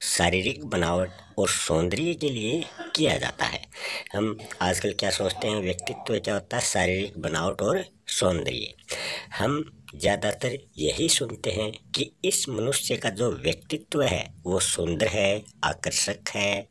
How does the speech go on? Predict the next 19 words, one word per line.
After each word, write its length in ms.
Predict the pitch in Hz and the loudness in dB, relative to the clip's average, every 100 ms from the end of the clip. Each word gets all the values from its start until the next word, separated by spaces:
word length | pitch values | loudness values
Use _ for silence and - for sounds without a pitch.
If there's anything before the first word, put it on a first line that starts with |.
| _ | _
या 120 | 80 92 | -2 -2
फिर 180 | 104 104 | -2 -4
प्रभावशाली 920 | - - - 69 67 71 80 139 175 - - _ | -4 -4 -2 -2 -2 -4 0 0 -2 -8 -20 _
है। 240 | - - - - - - - - - - | -4 -2 -2 -8 -14 -12 -12 -12 -14 -16
कुछ 260 | - 180 - | -4 0 2
लोग 360 | 123 127 117 123 _ 80 | 2 2 0 -10 _ -12
व्यक्ति 640 | 78 98 - - - 165 - - | -2 -2 -2 -4 0 0 -2 -2
और 160 | 123 101 | 0 0
व्यक्तित्व 720 | 76 90 90 - 175 - 156 117 | 0 -2 -2 -6 -8 -4 0 0
को 260 | - - - - - - - - | 2 -2 -2 -6 -16 -14 -14 -6
पर्यायवाची 640 | - 98 98 98 95 90 98 | 0 4 4 4 2 2 2
शब्द 280 | - 104 101 | 2 0 0
मानते 420 | 101 101 87 110 | 2 0 0 0
हैं 240 | 104 98 98 - _ | 2 0 -2 -12 _
कि 100 | 104 | -4
वो 180 | 98 110 | 0 2
दोनों, 420 | 92 95 95 101 110 - _ - - - | 2 0 2 2 0 -4 _ -20 -12 -4
वो 560 | 95 90 117 123 - - - _ _ 85 | 2 4 6 4 0 -8 -20 _ _ 2
व्यक्ति, 320 | 90 90 | 4 4